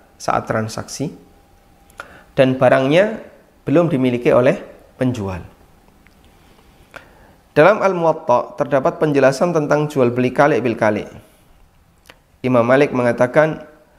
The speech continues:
"Wal kali'u bil kalik ay yabi'a ar-rajulu dainan lahu ala rajulin bidainin ala rajulin akhar."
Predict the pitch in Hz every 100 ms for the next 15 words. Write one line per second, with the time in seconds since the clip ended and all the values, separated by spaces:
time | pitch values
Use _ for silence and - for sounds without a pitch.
0 | _ _ - 127 123 117 - 156 160 139
1 | 127 120 113 104 113 104 117 117 - -
2 | _ _ _ _ _ _ 139 143 135 120
3 | 151 175 143 139 156 160 147 135 123 135
4 | 156 143 151 196 196 - _ 120 143 156
5 | 147 151 - 127 127 120 127 156 135 135
6 | 147 170 139 131 120 139 156 147 165 170
7 | 127 123 120 139 139 123 131 - 110 -
8 | 104 98